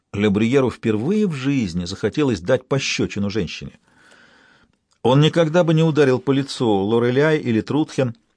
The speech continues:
разве что сжал предплечье до синяков.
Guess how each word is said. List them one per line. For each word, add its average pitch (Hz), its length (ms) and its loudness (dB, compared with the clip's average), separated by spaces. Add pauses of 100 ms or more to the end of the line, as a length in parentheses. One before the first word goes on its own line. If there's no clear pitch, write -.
разве 113 500 -4
что 110 220 -4
сжал 101 300 0
предплечье 110 580 -4
до 85 80 -6
синяков. 80 560 -10